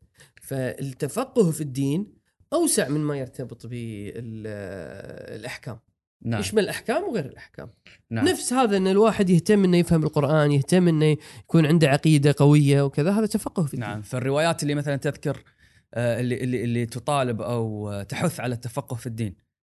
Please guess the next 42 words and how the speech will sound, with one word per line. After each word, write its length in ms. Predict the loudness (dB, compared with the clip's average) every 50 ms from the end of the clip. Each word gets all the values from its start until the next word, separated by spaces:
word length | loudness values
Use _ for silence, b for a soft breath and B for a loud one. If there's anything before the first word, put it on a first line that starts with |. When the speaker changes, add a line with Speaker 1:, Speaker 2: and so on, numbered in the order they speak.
| _ _ _ _ -8 -4
Speaker 2:
مو 140 | -2 -2
خاص 320 | -2 0 -2 -2 -2 -2 -4
بالأحكام 680 | -4 -2 -2 -4 -4 -6 -8 -6 -6 -8 -6 -4 -4 -4
الشرعية. 280 | -4 -6 -6 0 4
Speaker 1:
مو 100 | 4 4
خاصة 340 | 4 4 2 2 2 2 0
بالأحكام 440 | 0 0 0 -2 -2 -2 0 0 2
Speaker 2:
حتى 100 | 2 2
Speaker 1:
الشرعية. 200 | 2 2 0 2
Speaker 2:
العقائد، 460 | 2 4 4 4 2 0 -2 -2 -2
حتى 240 | -4 -8 -6 -4 -4
القرآن. 480 | -6 -4 -4 -6 -4 -2 -2 -2 -2 -2 -4 -8 -14 _ -20
Speaker 1:
نعم، 180 | -20 -20 -18 -14 -14
نعم. 120 | -14 -14 -10 -6
Speaker 2:
أي 80 | -4 -4
شيء 140 | -2 -2 -2
ما 100 | 0 -2
يت-، 180 | -2 -2 -4 -4
أي 40 | -2
شيء 80 | -2
Speaker 1:
"تفقهوا 140 | 0 0 0
Speaker 2:
يتعلق 160 | 2 4 4 4 4
Speaker 1:
في 60 | 2
الدين 40 | 0
Speaker 2:
بالدين. 240 | 0 0 0 0 2
Speaker 1:
ولا 180 | 0 0 -2 -2
تكونوا 440 | -2 -6 -4 0 0 2 2 2
أعرابا." 380 | 2 2 2 2 2 2 0 -2
Speaker 2:
تفقهوا 320 | -4 -4 -8 -8 -6 -8 -6 -6
في 60 | -8
الدين. 80 | -6 -4 -2
Speaker 1:
أو 60 | -2
مثلا 340 | 0 -2 -2 -2 -2 -2 -4
النبي 380 | -4 -4 -6 -6 -6 -6 -6 -6
صلى 200 | -6 -4 -4 -4
الله 140 | -2 -2
عليه 200 | -2 -2 -2 -4 -4
وآله 280 | -4 -4 -4 -4 -6
من 200 | -4 -6 -6 -6 -4 -4
قال 260 | -4 -2 -4 -4 -8 -10 -18 _ _ _ _ _ _ _ _ -12
أنه، 760 | -10 -8 -6 -6 -6 -6 -6 -6 -6 -4 -6 -6 -6 -6 -8 -8 -8 -8 -8 -10 -12 _ _ _ _ _ _ _ _ _ -16
آه، 500 | -14 -10 -10 -8 -8 -8 -10 -10 -10 -10